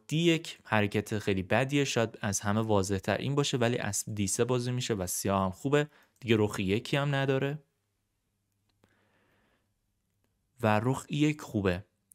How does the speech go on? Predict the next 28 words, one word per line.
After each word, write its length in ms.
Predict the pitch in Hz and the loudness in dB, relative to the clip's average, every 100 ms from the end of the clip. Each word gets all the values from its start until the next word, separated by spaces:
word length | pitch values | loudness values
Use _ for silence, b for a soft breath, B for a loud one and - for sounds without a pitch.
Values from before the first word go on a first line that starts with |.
| - | -10
که 120 | 127 | -4
ایده‌ش 400 | 120 113 117 - | 2 2 2 2
رخ 140 | 107 - | 0 -2
ای 160 | 110 | -4
هفته 480 | 98 135 160 - 151 | -4 -2 -4 0 0
و 140 | 143 107 | 2 0
اگر 240 | 117 127 | 0 0
سیاه 300 | 131 - 120 | 0 0 0
اسب 220 | 110 104 - | 0 -4 -4
ای 120 | 104 | -4
شش 280 | - 139 - | -4 -4 0
بازی 280 | 139 127 | 0 0
کنه، 440 | 127 123 123 123 - _ _ _ | 0 0 0 -2 -6 _ _ _
به 80 | - | 4
هر 120 | 107 | 6
حال 160 | 104 110 | 6 4
حرکت 400 | 107 104 107 - | 4 4 0 -2
رو 140 | 120 | -2
به 100 | 104 | 2
عقبیه 540 | 101 95 98 110 120 123 | 2 2 2 0 2 2
و 100 | 101 | 2
سفید 360 | - - 107 | 0 -4 -6
کمی 240 | - 101 98 | -2 -2 0
بهتره. 480 | 92 90 - 87 110 _ _ _ _ _ _ _ _ _ _ _ _ - | -2 -4 -8 -12 -14 _ _ _ _ _ _ _ _ _ _ _ _ -2
رخ 220 | 117 107 | 2 2
یک 220 | 110 113 113 | 2 0 2
خیلی 200 | 104 90 | 0 0
خوبه. 260 | - 101 | -6 -10